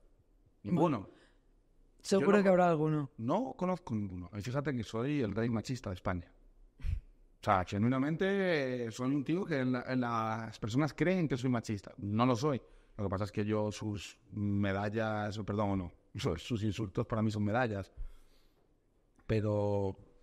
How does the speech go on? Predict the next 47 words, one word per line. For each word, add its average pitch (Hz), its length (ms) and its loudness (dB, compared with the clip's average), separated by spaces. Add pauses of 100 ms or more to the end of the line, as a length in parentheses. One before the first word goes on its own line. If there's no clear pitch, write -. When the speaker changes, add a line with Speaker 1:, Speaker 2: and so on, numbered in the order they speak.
Speaker 1:
claro 110 220 0
que 110 80 2
no, 107 140 2
yo 127 100 2
quiero 107 160 0
que 107 80 -2
si 101 100 -2
una 107 80 4
mujer 107 220 -2
trabaja, 120 460 -6 (120)
<laughs> - 60 -10
pues - 200 -4
se 120 320 -4
lleve 110 220 0
el 117 60 -2
sueldo 117 300 0
que 131 60 2
le 131 80 0
corresponde, 117 460 -2
al 135 80 2
igual 117 220 -2
que 127 80 -8
un 113 100 -2
hombre, 127 240 0
independientemente. 104 580 -2
Y 127 40 -2
si 113 100 -4
una 127 100 2
mujer 139 380 -2
hace 131 240 -2
más 135 240 0
que 139 100 -4
un 131 80 2
hombre 123 260 0
y 110 60 -2
produce 113 360 -2
más 135 120 -2
para 123 160 -6
una 123 100 0
empresa, 127 260 -6
un 120 140 -2
hombre 131 200 0
gane 147 200 0
más 185 240 0
que 143 100 -4
el 139 60 0
hombre. 131 260 -4